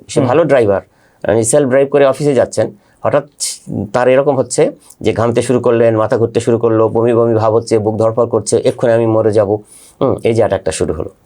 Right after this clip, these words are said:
Speaker 2: আচ্ছা, আমার
Speaker 1: প্যানিক
Speaker 2: এইটা
Speaker 1: অ্যাটাক।
Speaker 2: একটু, আহ, মানে, জানতে ইচ্ছে করছে, সেটা হচ্ছে আপনি যেমন অ্যাংজাইটি অ্যাটাকের কথা বললেন, এটা একটা কারণ আছে এবং কারণটা রিমুভ করলে
Speaker 1: হুম।
Speaker 2: অবশ্যই অ্যাটাকটাও
Speaker 1: হুম।
Speaker 2: চলে যাবে,
Speaker 1: হুম।
Speaker 2: মানে, বা এই সিম্পটমগুলো, এই, এই, আহ, কষ্টের ব্যাপারটা চলে
Speaker 1: হুম,
Speaker 2: যাবে।
Speaker 1: চলে যাবে।
Speaker 2: কিন্তু প্যানিক অ্যাটাকের, আহ,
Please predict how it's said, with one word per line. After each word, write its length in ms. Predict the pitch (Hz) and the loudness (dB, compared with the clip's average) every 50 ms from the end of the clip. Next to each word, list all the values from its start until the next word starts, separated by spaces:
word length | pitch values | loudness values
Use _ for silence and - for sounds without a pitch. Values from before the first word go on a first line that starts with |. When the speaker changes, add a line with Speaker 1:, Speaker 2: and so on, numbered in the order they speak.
| - - - - - | -16 -16 -14 -8 -4
Speaker 2:
আচ্ছা, 200 | 175 170 190 175 | -2 0 2 2
আমার 180 | 156 160 170 170 | 2 2 4 4
Speaker 1:
প্যানিক 180 | 160 151 160 | 4 2 2
Speaker 2:
এইটা 120 | 156 180 175 | 2 2 0
Speaker 1:
অ্যাটাক। 80 | 170 | 0
Speaker 2:
একটু, 440 | 170 175 170 165 156 135 127 123 123 | 2 2 2 2 2 2 0 0 0
আহ, 140 | 123 120 120 | 0 0 0
মানে, 200 | 123 120 120 120 | 0 0 0 0
জানতে 300 | 131 123 123 127 135 139 | 0 0 0 0 -2 -2
ইচ্ছে 160 | 139 - 156 | 0 0 0
করছে, 280 | 151 135 - - 123 - - - - - - - - | 0 0 -2 -2 -4 -4 -4 -10 -18 -18 -18 -8 -4
সেটা 180 | - 151 147 | -2 0 2
হচ্ছে 140 | 165 156 180 | 2 2 0
আপনি 180 | 160 143 151 160 | 0 0 0 0
যেমন 200 | 170 175 175 175 - | 0 0 -2 -2 -4
অ্যাংজাইটি 480 | 131 131 139 131 143 156 156 147 180 | -2 0 0 2 2 2 2 0 0
অ্যাটাকের 260 | 165 156 165 151 165 | 0 0 0 0 0
কথা 220 | 160 170 160 165 160 | 0 0 0 0 0
বললেন, 240 | 170 185 226 254 226 | 2 2 2 2 2
এটা 160 | 175 156 165 | 2 0 0
একটা 160 | 156 - 165 | 0 -2 -2
কারণ 320 | - 143 131 131 147 156 | -2 0 0 2 2 0
আছে 160 | 160 165 - 220 | 0 0 0 0
এবং 160 | 202 190 165 - | 0 0 0 0
কারণটা 380 | 156 147 151 156 160 165 160 | 0 0 0 0 0 0 0
রিমুভ 260 | 147 143 139 143 139 139 | 2 2 0 0 -2 -2
করলে 280 | - 151 151 190 247 247 - - - | -2 0 0 0 -2 -2 -4 -8 -8
Speaker 1:
হুম। 120 | 92 82 - | -6 -2 0
Speaker 2:
অবশ্যই 300 | 127 135 131 - - 156 | 0 0 0 0 0 0
অ্যাটাকটাও 420 | 135 127 135 123 - - 143 180 | 0 0 -2 -4 -4 -2 -2 -2
Speaker 1:
হুম। 320 | 196 - - - - 78 76 - | -4 -6 -12 -16 -14 -14 -8 -4
Speaker 2:
চলে 200 | - 156 143 123 | -2 0 0 0
যাবে, 200 | 110 95 95 90 - - | 0 -2 -2 -6 -14 -16
Speaker 1:
হুম। 100 | 92 - - _ - 131 | -20 -20 -20 _ -4 -2
Speaker 2:
মানে, 200 | 135 127 131 123 | -2 0 0 0
বা 180 | 131 131 143 | 0 0 0
এই 140 | 139 151 156 | 0 0 0
সিম্পটমগুলো, 600 | - - 156 147 151 151 147 147 139 139 143 147 | 0 0 0 2 2 2 2 2 2 2 2 2
এই, 240 | 143 139 139 135 135 - | 2 0 0 -2 -2 0
এই, 200 | 147 151 139 123 135 131 | 0 0 0 0 -2 -2
আহ, 80 | 127 117 117 - _ _ - | -2 -2 -4 -6 _ _ -2
কষ্টের 340 | - 139 120 - - 156 143 | -2 -2 -2 0 0 0 0
ব্যাপারটা 400 | 131 143 131 135 131 - - 196 | 0 0 0 -2 -2 -4 -4 -2
চলে 140 | - 165 127 | 0 0 0
Speaker 1:
হুম, 80 | 110 | 2
Speaker 2:
যাবে। 100 | 101 95 | 2 2
Speaker 1:
চলে 180 | 101 92 80 76 | 2 0 -2 -4
যাবে। 120 | 69 - - - - | -10 -12 -12 -6 -2
Speaker 2:
কিন্তু 180 | 175 170 175 - | 0 0 0 0
প্যানিক 340 | - 147 135 143 170 185 | 0 0 0 0 0 0
অ্যাটাকের, 320 | 185 196 190 202 180 214 196 | 0 0 0 0 0 0 -2
আহ, 440 | 202 - - - - 135 131 127 | -4 -6 -10 -4 -2 0 0 0